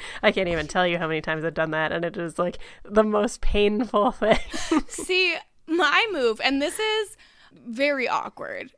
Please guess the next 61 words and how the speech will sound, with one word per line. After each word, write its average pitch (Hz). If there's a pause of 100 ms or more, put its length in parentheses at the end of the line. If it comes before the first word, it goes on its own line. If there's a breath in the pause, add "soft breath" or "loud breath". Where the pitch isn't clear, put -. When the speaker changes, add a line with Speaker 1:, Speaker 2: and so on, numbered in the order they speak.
(120)
Speaker 2:
because 233 (100)
I 226
am 233
very 208
awkward, 190
but 214
I 254
just 370
kind 480 (100)
of 302
make 226
it -
work 220
for 359
me, 427 (320 loud breath)
is 277
I'll, 254
like, 480
go 403
up 339
to -
the 349
group 240
and 269
then 247
I'll 262
just, 381
like, 508 (640 loud breath)
put 285
my 302
elbow 247
up 233
onto 226
someone's 240
shoulder 226
and 285
just 269
be 330
like, 330
"Hey, 427
what's 539
up?" 480
And 285
just, 302
like, 226
make 226
it 285
all 220
about 233
me 226
Speaker 1:
Mm. -
Speaker 2:
and 277
just, 254
like, 247
<laughs> -
force 285
my 381
way 349
into 269
the 359
circle. -